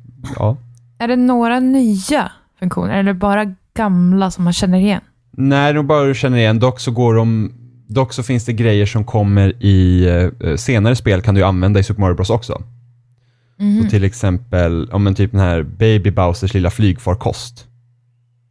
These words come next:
Speaker 2: Ja.
Speaker 1: Eh, den kan du använda i första Super Mario Bros också. Och där fanns det nu liksom inte.
Speaker 2: Nej, okej, så de mixar lite
Speaker 1: Precis, så det är lite som,
Speaker 2: mellan.
Speaker 1: det var någon som jämförde det, som jag hörde jämförde med så här nes Remix. Lite
Speaker 2: Ja.
Speaker 1: så känns det ibland. Eh,
Speaker 2: Det är som Mega Man också då.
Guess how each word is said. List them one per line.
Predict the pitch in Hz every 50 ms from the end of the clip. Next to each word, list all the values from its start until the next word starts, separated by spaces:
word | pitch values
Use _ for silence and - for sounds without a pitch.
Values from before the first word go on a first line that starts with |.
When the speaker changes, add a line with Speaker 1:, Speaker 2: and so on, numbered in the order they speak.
| _ _
Speaker 2:
Ja. | - 190 190 196 208 -
Speaker 1:
Eh, | 80 - - - - 71 - -
den | 92 95 107 113 113 104
kan | - 101 95
du | 92
använda | 85 85 82 82 80 78
i |
första | - - 92 - - -
Super | - - -
Mario | 76 69 67
Bros | 60 80 95 104
också. | 98 - - - -
Och | - - 98
där | 98 92
fanns | - 87 78 - -
det | -
nu | 69 50
liksom | 50 - - -
inte. | - - - - - - - - - _ _ _ _ _ _ _ _ _ _ _ _ _ _ _ _ _ _ _ _ _
Speaker 2:
Nej, | 208 214 220 220 214 220 214
okej, | 208 - 185 165
så | - 170
de | 165 175 185
mixar | 185 - - - - 220 185
lite | 170 165 160 - - - -
Speaker 1:
Precis, | 123 120 110 110 117 104 92 -
så | - 107
det | 120 120
är | 120
lite | 123 120 - 123
som, | - 180 - 117 113
Speaker 2:
mellan. | - - 170 165 - - - - - -
Speaker 1:
det | 131
var | 135 156
någon | 156 160 175 190 202
som | - 208 196 196
jämförde | 185 156 123 113 - 113 104 107 110
det, | 113 113 113 110 -
som | - -
jag | 113 110
hörde | 110 104 107
jämförde | 104 98 101 110 101 101
med | 101 101 101
så | 104
här | 95
nes | 95 101 113 107 - - -
Remix. | 110 110 113 117 101 - - - - - - _ _ _ _
Lite | - 120 123 220
Speaker 2:
Ja. | 220
Speaker 1:
så | 226 220 156 143 131 110
känns | 104 - 101 90 92
det | - 95
ibland. | 73 76 57 50 - -
Eh, | -
Speaker 2:
Det | - 90 90 87 85 82 82 82 80 78 73 71 -
är | 240
som | - 233 226
Mega | 214 214 214 202 185 185
Man | 180 180 180 185
också | 190 185 - 196
då. | 190 190 196